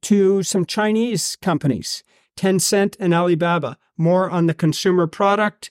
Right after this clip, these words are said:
and alcohol, uh, alcoholic beverages for a third company called Chichao Mo-, Mutai, Mutai, partially state-owned producer of alcoholic beverages. So more consumer products on the Chinese side,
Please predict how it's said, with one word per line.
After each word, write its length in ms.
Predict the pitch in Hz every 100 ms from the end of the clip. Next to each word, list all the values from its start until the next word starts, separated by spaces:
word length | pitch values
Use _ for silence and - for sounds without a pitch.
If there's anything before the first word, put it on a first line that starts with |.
| -
and 300 | - 160 151
alcohol, 640 | 160 165 160 160 165 147 160 _ -
uh, 140 | 220 -
alcoholic 680 | 170 156 156 143 160 156 -
beverages 600 | 170 190 160 190 180 -
for 180 | 165 143
a 80 |
third 320 | - 190 180 -
company 460 | 180 175 180 170
called 400 | 156 170 147 143 _ _ _ _ -
Chichao 720 | - 175 - 185 170 170 -
Mo-, 360 | 151 151 156
Mutai, 840 | - 151 175 165 - 180 202 262 208 -
Mutai, 720 | 151 151 - 185 226 277 202 -
partially 440 | - 208 - 202 175
state-owned 640 | - 202 202 190 185 190
producer 480 | 180 165 175 - 165
of 180 | 143 - _ -
alcoholic 600 | 160 - 147 156 151 -
beverages. 480 | 139 139 131 127
So 260 | - 180 156 _ _ _ _ -
more 260 | 202 277
consumer 640 | - - 202 - 233 233 220
products 480 | 175 202 196 202 190
on 80 | 180
the 100 | 160
Chinese 520 | - 165 170 190 170
side, 380 | - 196 247